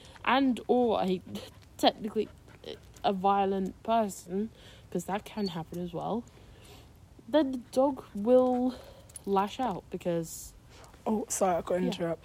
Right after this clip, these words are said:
Speaker 1: Oh,
Speaker 2: If we
Speaker 1: interruption.
Speaker 2: had a wind turbine, you can, amount of electricity you can make out of Monty's tail.
Speaker 1: He's very quick.
Speaker 2: You know the amount of electricity you could make?
Speaker 1: Yeah. He just doesn't stop.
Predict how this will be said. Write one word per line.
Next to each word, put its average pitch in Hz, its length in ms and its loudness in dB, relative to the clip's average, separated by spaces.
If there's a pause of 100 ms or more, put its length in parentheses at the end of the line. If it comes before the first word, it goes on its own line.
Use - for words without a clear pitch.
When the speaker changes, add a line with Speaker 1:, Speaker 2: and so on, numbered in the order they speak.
(200)
Speaker 1:
Oh, 202 220 2 (240)
Speaker 2:
If 220 300 4
we 262 180 10
Speaker 1:
interruption. 262 40 10
Speaker 2:
had 262 300 8 (120)
a 214 80 2 (120)
wind 240 280 6
turbine, - 800 12 (100)
you 285 120 12
can, 302 160 12
amount 359 200 12
of 311 60 12
electricity 311 460 12
you 196 60 4
can 240 140 8
make 233 280 8
out - 100 4
of 202 160 0
Monty's 208 340 8
tail. 151 320 0 (1600)
Speaker 1:
He's 240 160 6
very 247 280 4
quick. - 320 -2 (320)
Speaker 2:
You 285 80 6
know 311 140 12
the 320 40 12
amount 339 260 10
of 285 80 8
electricity 320 500 10
you 330 80 10
could - 240 4
make? 339 560 0 (500)
Speaker 1:
Yeah. 370 120 4 (3250)
He 349 100 6
just 339 200 4
doesn't 247 280 0
stop. - 320 -4